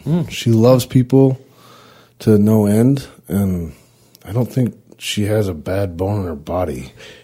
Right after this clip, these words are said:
Speaker 1: She does. She is a teacher. So that's a
Speaker 2: She,
Speaker 1: good,
Speaker 2: she is a teacher,
Speaker 1: that's a good
Speaker 2: so,
Speaker 1: fit
Speaker 2: yeah.
Speaker 1: for that. Good. Uh, so my wife is Erin. Um, I would say m-, her, like, superpower, she has many,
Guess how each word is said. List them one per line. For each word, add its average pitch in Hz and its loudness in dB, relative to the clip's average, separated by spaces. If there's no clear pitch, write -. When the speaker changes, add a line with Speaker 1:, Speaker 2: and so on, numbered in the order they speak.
Speaker 1:
She - -2
does. 175 2
She 196 4
is 226 4
a 185 4
teacher. 90 0
So - -6
that's 120 -4
a 123 4
Speaker 2:
She, 117 0
Speaker 1:
good, 107 2
Speaker 2:
she 143 4
is 147 6
a 143 4
teacher, 123 2
Speaker 1:
that's 85 -6
a 113 2
good 107 2
Speaker 2:
so, 101 2
Speaker 1:
fit - -20
Speaker 2:
yeah. 90 -2
Speaker 1:
for - -6
that. 131 -2
Good. - 2
Uh, 139 6
so - 0
my 139 4
wife 127 4
is 131 -2
Erin. 123 0
Um, 98 0
I 120 4
would 123 4
say 120 4
m-, 110 -2
her, 131 2
like, 117 0
superpower, 117 0
she - -8
has 107 -2
many, 104 -2